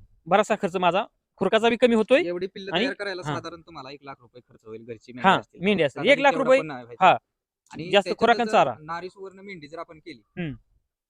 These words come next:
Speaker 2: दोन पिल्लं मिळाली,
Speaker 1: हा.
Speaker 2: तर थोडंसं अजून फायदेशीर राहील.
Speaker 1: हा.
Speaker 2: अ, ठोंबरे साहेबांचा तोच विचार आहे, पण ते आता बाजारातून ह्या साईजच्या माद्या, आता ह्याच्यात काय माद्या आहेत ते ठेवणार आहेत आणि त्याच्यामध्ये, अ,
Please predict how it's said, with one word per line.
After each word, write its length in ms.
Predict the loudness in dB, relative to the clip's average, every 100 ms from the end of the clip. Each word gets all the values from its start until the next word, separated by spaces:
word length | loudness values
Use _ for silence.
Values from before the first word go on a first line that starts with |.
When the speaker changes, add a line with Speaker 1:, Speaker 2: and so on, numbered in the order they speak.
| _
Speaker 2:
दोन 140 | -14 -14
पिल्लं 260 | -14 -14
मिळाली, 280 | -14 -16 -18
Speaker 1:
हा. 280 | -16 -10 -10
Speaker 2:
तर 80 | -12
थोडंसं 320 | -20 -20 -20
अजून 400 | -18 -18 -16 -18
फायदेशीर 480 | _ -18 -16 -16 -14
राहील. 220 | -14 -16
Speaker 1:
हा. 300 | -14 -10 -10 -12 _ _ _
Speaker 2:
अ, 120 | _
ठोंबरे 400 | _ _ _ -20
साहेबांचा 360 | -20 -18 -20 -20
तोच 200 | -20 -20 -20
विचार 240 | -18 -18
आहे, 100 | -18
पण 180 | _ _
ते 220 | -16 -14
आता 260 | -14 -16 -14
बाजारातून 540 | -12 -10 -12 -14 -18 -18
ह्या 180 | -16 -14
साईजच्या 360 | -16 -18 -18 -20 _
माद्या, 280 | -16 -14 -16
आता 140 | -20
ह्याच्यात 240 | -20 -20 -18
काय 100 | -16
माद्या 220 | -16 -16 -18
आहेत 120 | -20
ते 60 |
ठेवणार 280 | -20 -20 -20
आहेत 100 | -20 _
आणि 80 | -20
त्याच्यामध्ये, 480 | -20 -20 -18 -18 -18 _ _ _ _
अ, 40 | -20